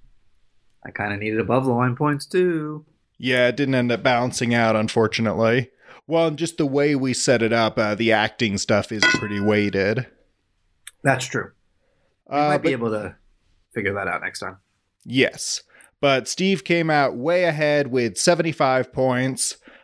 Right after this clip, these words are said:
Speaker 2: Uh, he had Everything Everywhere All at Once. He also had Wakanda Forever, which did quite well, and Women Talking, and Tar. <laughs> So, and he did so-so with the actors, but he just had so many bangers in, uh, picture that it didn't end up mattering.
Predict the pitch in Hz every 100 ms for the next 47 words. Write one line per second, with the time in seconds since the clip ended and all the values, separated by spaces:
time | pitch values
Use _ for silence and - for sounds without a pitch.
0 | - 113 113 113 127 147 151 160 156 143
1 | 147 143 143 127 123 120 123 - 127 127
2 | 135 143 131 135 127 131 139 131 127 135
3 | 120 117 123 123 117 - 131 113 - 135
4 | 104 120 120 117 113 98 123 117 120 117
5 | 107 104 101 98 123 117 131 - _ _
6 | - 151 160 147 - 147 127 - - -
7 | - - - - - - _ - - -
8 | - _ - - 151 127 120 117 110 113
9 | 104 _ - - 175 180 196 277 185 240
10 | 226 226 226 220 196 185 175 175 175 175
11 | 170 156 139 151 - 135 - - - 151
12 | 143 135 131 127 127 127 127 127 113 117
13 | 110 107 110 104 98 101 131 - 123 104
14 | 95 95 101 92 95 82 - 90 69 73
15 | 87 117